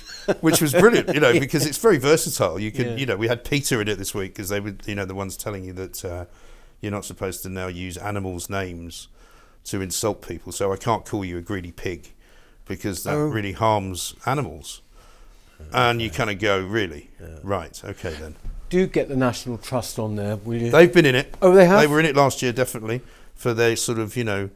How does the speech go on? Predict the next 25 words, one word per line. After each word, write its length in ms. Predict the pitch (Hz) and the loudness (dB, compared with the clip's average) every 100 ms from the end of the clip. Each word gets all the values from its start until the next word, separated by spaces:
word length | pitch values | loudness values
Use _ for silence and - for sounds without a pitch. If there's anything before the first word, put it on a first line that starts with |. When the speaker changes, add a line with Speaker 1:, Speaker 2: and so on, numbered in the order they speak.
| - | -14
Speaker 2:
Yeah. 180 | - 117 - | -12 -12 -4
Speaker 1:
um, 400 | 110 104 101 95 - - - - _ | 0 0 -2 -8 -14 -20 -20 -20 _
also 260 | - 143 147 | -2 2 2
the 40 | 127 | 2
Natural 260 | 131 - | 0 4
History 220 | 131 - 113 | 2 2 -2
Museum 400 | 101 101 98 120 - - | -2 -2 -4 -6 -14 -16
Speaker 2:
Uh-huh. 160 | 107 | -14
Speaker 1:
for, 500 | 107 - 117 110 104 | -10 -4 0 0 -2
you 100 | 107 | -4
know, 140 | 113 101 | -4 -4
deciding 460 | 101 - 110 104 | -6 -4 -4 -4
that, 140 | 98 - - | -6 -10 -10
that 260 | 107 101 | -10 -8
Darwin 460 | - 117 113 104 101 | 0 2 2 -2 -2
might 160 | 110 107 | -2 -4
have 120 | 98 | -6
been 120 | 110 | -6
a 60 | 98 | -2
racist. 640 | 104 113 - 78 - - - 120 | -2 -2 -6 -10 -14 -16 -18 -16
Speaker 2:
Mm. 280 | 107 104 98 - - | -14 -14 -16 -18 -12
Speaker 1:
I 80 | |
was 120 | 135 123 | -8 -4
like, 140 | 135 | -4
"Well, 260 | 123 135 117 | -2 -6 -8